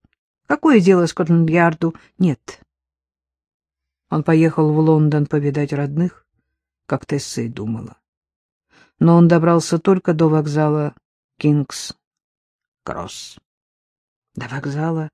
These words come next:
Кингс-Кросс?» — повторила Барбара. «Там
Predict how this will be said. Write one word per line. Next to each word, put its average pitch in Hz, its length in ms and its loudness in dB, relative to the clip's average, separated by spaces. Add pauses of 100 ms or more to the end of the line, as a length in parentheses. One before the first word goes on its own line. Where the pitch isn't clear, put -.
(520)
Кингс-Кросс?» — - 1300 -8
повторила 170 500 -4
Барбара. 139 500 -8 (760)
«Там 165 400 4